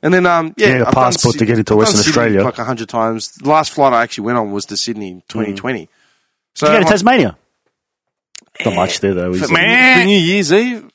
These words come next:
Speaker 1: Like,
Speaker 2: Yeah.
Speaker 1: and I've got mates in Adelaide as well that I
Speaker 2: Yeah,
Speaker 1: wanna go
Speaker 2: fair
Speaker 1: see.
Speaker 2: enough.
Speaker 1: So, yeah, I'm gonna do that. Um, <clears throat> but yeah, all right. We've done a year.
Speaker 3: Yeah.
Speaker 1: Actually
Speaker 3: That was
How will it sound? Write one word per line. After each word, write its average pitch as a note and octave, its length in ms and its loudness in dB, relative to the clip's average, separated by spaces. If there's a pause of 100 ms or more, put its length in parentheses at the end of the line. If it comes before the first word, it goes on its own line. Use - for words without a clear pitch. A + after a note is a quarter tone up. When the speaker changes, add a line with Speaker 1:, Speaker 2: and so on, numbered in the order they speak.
(100)
Speaker 1:
Like, A2 180 2
Speaker 2:
Yeah. G2 320 2 (200)
Speaker 1:
and F2+ 140 -14
I've F#3 180 2
got F#3+ 120 2
mates D3 280 -2
in B2+ 80 -6
Adelaide A#2+ 260 0
as G2+ 140 -8
well G#2+ 160 -4
that G#2 80 -6
I - 60 -6
Speaker 2:
Yeah, D#4 80 -2
Speaker 1:
wanna G2 140 -2
go A#2 60 0
Speaker 2:
fair F2 80 0
Speaker 1:
see. F2 80 -8
Speaker 2:
enough. - 920 -14
Speaker 1:
So, G3 100 2
yeah, F#3 280 2 (100)
I'm C3+ 160 -2
gonna D3+ 100 -2
do C3 120 -2
that. D3+ 240 2 (300)
Um, C3+ 600 -2 (120)
<clears throat> - 120 -20 (500)
but D#3 100 2
yeah, D#3 300 2 (260)
all C#3 80 -2
right. D3 220 -2 (200)
We've G3+ 80 -10
done C4+ 140 2
a G3+ 40 2
year. A3+ 280 0 (360)
Speaker 3:
Yeah. F#3 380 4 (280)
Speaker 1:
Actually A#3 240 4
Speaker 3:
That - 20 6
was F#4 100 2